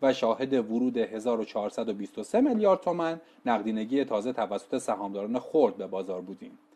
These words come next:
امروز ارزش معاملات خرد هم به رقم بیست و یک هزار میلیارد تومان رسید که در نوع خودش بی‌نظیر بود.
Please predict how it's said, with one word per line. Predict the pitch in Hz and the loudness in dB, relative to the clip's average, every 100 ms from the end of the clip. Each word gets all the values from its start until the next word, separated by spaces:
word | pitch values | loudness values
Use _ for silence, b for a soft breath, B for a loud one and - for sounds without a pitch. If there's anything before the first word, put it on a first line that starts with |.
| b b b | b b b
امروز | 190 208 214 | 4 4 6
ارزش | 175 156 170 | 6 6 0
معاملات | 175 147 127 127 120 120 | -2 0 2 0 0 -2
خرد | 185 220 202 | 0 0 0
هم | 202 180 | -2 0
به | 127 | 0
رقم | 120 127 160 | 0 0 -2
بیست | 135 113 113 | -2 -4 -2
و | |
یک | 113 110 | -2 -2
هزار | 107 110 | -2 -2
میلیارد | 110 107 110 107 | -2 -2 -2 -4
تومان | 110 123 220 | -4 -2 0
رسید | 208 - 196 - b b | 0 -2 -6 -8 b b
که | - | 0
در | 120 104 | 2 2
نوع | 117 120 | 2 0
خودش | 117 117 117 - - _ | 0 0 0 -2 -18 _
بی‌نظیر | 107 98 95 95 95 | -6 -4 -4 -4 -6
بود. | 85 | -8